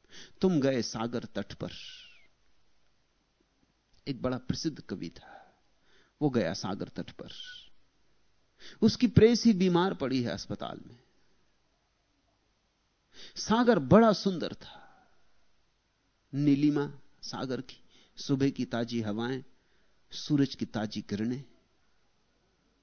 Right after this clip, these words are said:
सागर के तट पर बड़ा सौंदर्य था, हवाएं बड़ी सुगंधित थी। वह बहुत पुलकित और आनंदित हुआ।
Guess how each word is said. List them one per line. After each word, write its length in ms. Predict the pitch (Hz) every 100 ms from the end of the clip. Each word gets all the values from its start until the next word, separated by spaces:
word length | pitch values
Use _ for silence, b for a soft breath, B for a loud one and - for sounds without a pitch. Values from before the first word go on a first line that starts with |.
| _ _ _ _ B B -
सागर 420 | - 180 208 202
के 140 | -
तट 240 | 123 - -
पर 100 | 123
बड़ा 280 | 104 131 180
सौंदर्य 500 | - - 143 160 -
था, 260 | - - - _ _ _ _ _ _ _ _ _ _ -
हवाएं 400 | 143 180 190 131
बड़ी 200 | 151 175
सुगंधित 460 | - 127 135 151 139 -
थी। 140 | - - _ _ _ _ _ _ _ _ _ _ _ _ _ _ _ _
वह 160 | - 165
बहुत 360 | 151 202 226 -
पुलकित 340 | - 208 226 185
और 100 | 151
आनंदित 480 | 160 196 185 160
हुआ। 200 | - -